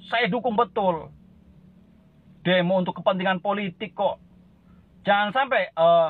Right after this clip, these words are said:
nama kalian berubah menjadi mahasiswa yang tadinya mahasiswa. Ini kan kalau begini kan jelas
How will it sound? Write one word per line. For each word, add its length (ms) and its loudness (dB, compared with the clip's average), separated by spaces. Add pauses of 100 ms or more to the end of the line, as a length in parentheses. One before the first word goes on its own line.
nama 240 -4
kalian 320 -4
berubah 400 -2
menjadi 320 -4
mahasiswa 800 -2 (720)
yang 160 2
tadinya 320 -2
mahasiswa. 720 -2 (1120)
Ini 80 0
kan 240 -2
kalau 160 2
begini 320 -2
kan 160 -2
jelas 400 -2